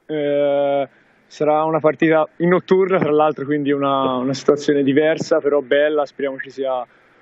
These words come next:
una bella coreografia intorno. E loro sono la seconda della classe, la miglior difesa, quindi non sarà per niente facile, però noi andiamo lì cercando il risultato, perché tanto adesso non esiste più classifica.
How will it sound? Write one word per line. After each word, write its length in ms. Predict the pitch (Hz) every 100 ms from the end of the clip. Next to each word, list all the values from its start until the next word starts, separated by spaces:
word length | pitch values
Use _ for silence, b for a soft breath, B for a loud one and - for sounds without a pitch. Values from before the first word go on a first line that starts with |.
| b b _ -
una 160 | 147 139
bella 280 | 156 160
coreografia 500 | 156 160 156 160 170
intorno. 800 | 165 160 175 175 175 175 180 180 b b b _
E 320 | - 156 151 151
loro 260 | 185 202
sono 300 | - 170 151
la 120 | 143
seconda 260 | 143 156 156
della 140 | 165
classe, 720 | 165 165 165 - - 170 175 156
la 120 | 151
miglior 320 | 147 156 165 147
difesa, 520 | 156 - 170 165 151
quindi 340 | 143 131 131
non 100 | 127
sarà 260 | 131 147 147
per 200 | - 143
niente 260 | 147 147
facile, 460 | 160 139 151 - 139
però 680 | 127 127 135 143 139 135 127 B B B B B B B -
noi 160 | 156
andiamo 280 | 170 156 147
lì 220 | 143 151 160
cercando 1400 | 160 - 143 143 139 135 135 131 131 131 131 131 131 139 143
il 140 | 156 139
risultato, 640 | 139 139 - 151 147 120
perché 540 | 113 - 123 120 120 -
tanto 260 | 160 160
adesso 340 | 156 170 - 156
non 100 | 156
esiste 280 | 147 -
più 120 | 147 151
classifica. 680 | 165 - 151 127 113 110